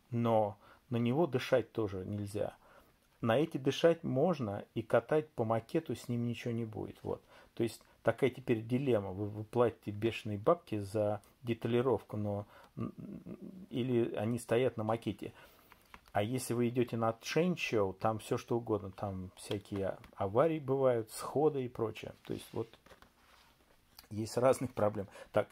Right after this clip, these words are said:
это что у нас? А, Santa Fe Burlington, я так понимаю, как до слияния. Так, U P, а, N S, очень классные, да? Кто любит,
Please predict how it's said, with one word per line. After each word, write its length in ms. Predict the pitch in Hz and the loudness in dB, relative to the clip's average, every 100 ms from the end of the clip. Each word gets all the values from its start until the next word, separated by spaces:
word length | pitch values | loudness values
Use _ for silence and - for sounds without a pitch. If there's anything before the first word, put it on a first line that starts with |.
| - | -6
это 160 | 110 | -6
что 240 | - - 107 | -4 -4 -2
у 40 | |
нас? 280 | 95 95 - _ - _ _ _ | -4 -8 -14 _ -20 _ _ _
А, 260 | - 107 101 | -8 -4 -4
Santa 320 | - 139 127 | -4 -2 -2
Fe 260 | - - 135 | -6 -2 -2
Burlington, 640 | 107 147 165 123 - 92 | 2 0 0 -2 -8 -8
я 100 | 98 | -8
так 180 | 95 - | -10 -14
понимаю, 440 | - 95 95 92 - - | -10 -8 -8 -10 -14 -10
как 220 | - 117 | -10 -6
до 120 | 107 | -6
слияния. 640 | - 117 107 98 95 104 - - - - _ _ - - - - _ _ - | -6 -6 -4 -4 -8 -14 -16 -20 -20 -20 _ _ -20 -20 -20 -20 _ _ 0
Так, 340 | 120 113 107 - - - | 0 2 -4 -10 -18 -12
U 160 | - 110 - | -8 -8 -10
P, 560 | - 170 180 175 175 196 - | -4 0 0 0 -2 -6 -4
а, 680 | 113 104 104 101 101 98 - _ - | -4 -2 -4 -6 -8 -10 -14 _ -2
N 220 | 113 110 | 0 0
S, 260 | 156 - - | -2 -4 -6
очень 260 | 104 - 92 | -6 -6 -8
классные, 480 | - - - 123 135 147 - | -8 -8 -10 -10 -8 -8 -8
да? 160 | 139 170 - - - - _ - - - - - - _ | -8 -10 -14 -20 -20 -20 _ -12 -10 -10 -10 -16 -20 _
Кто 260 | - - | -12 -8
любит, 420 | 110 123 143 151 | -6 -6 -6 -8